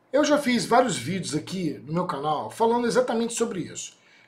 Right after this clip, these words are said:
Algum, algumas pessoas relatam isso, que vão guardar um maquinário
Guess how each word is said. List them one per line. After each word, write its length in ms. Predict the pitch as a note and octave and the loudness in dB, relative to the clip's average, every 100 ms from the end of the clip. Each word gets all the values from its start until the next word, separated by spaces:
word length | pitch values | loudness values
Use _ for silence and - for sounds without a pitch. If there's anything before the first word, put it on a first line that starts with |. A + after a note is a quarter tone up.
| _ | _
Algum, 440 | F3 F3+ A3 B3 - | 2 4 4 2 4
algumas 340 | F#3+ A#3+ C4+ | 4 4 -2
pessoas 400 | - F3 - G3+ | -2 -2 4 4
relatam 580 | D#3 F3+ F#3 A#3 A3+ E3 | 6 6 8 8 6 -4
isso, 300 | A#2+ - - _ - _ _ | -6 -12 -18 _ -20 _ _
que 120 | E3+ | -2
vão 300 | C#3 E3+ G#3+ | 4 4 6
guardar 320 | G#3 F3 F3+ | 8 8 6
um 40 | F3 | 4
maquinário 680 | F3 F#3+ F3 F3 G#3 D#4 | 2 0 2 4 4 2